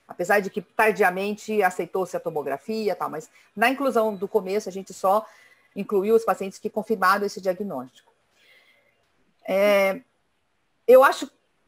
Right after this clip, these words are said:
eu não conseguiria separar isso, né, dessa amostra de, desses falsos positivos, né? Eu acho que o que eles falam, eles estavam assintomáticos, mas eles tiveram contato, por isso eles foram testar.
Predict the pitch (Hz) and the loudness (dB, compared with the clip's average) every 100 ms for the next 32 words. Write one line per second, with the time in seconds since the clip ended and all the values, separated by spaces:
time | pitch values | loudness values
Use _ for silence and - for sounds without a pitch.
0 | _ _ 233 277 403 - 302 254 247 240 | _ _ 6 6 6 0 0 -2 0 4
1 | 247 240 - 254 285 247 254 202 170 - | 4 4 2 4 6 6 4 2 -4 -12
2 | 165 165 196 156 160 156 151 147 151 - | -6 -2 0 0 0 -2 -4 -2 -4 -4
3 | 160 135 143 147 139 131 127 123 - _ | -6 -8 -8 -12 -10 -8 -8 -10 -14 _
4 | 156 156 156 - 170 165 165 - 175 170 | -14 -12 -8 2 4 2 -2 -8 -8 -8
5 | - - 139 131 143 - - 151 175 170 | -14 -12 -12 -12 -18 -20 -12 -4 -4 -2
6 | 175 185 196 208 208 - 202 247 240 240 | -2 4 4 4 -4 -8 -2 0 0 2
7 | 208 214 262 214 160 175 180 - 180 185 | 4 6 6 4 0 -4 -8 0 2 4
8 | 190 190 185 220 170 202 247 - 185 196 | 0 -4 -6 -4 0 2 0 -2 -2 0
9 | 214 208 220 254 233 254 262 269 262 247 | 0 0 -2 4 6 6 4 2 2 4
10 | 220 233 - - 180 233 247 247 240 226 | 6 4 0 -8 -6 -4 -4 -2 0 0
11 | 233 240 233 170 127 | 0 -2 -2 -4 -8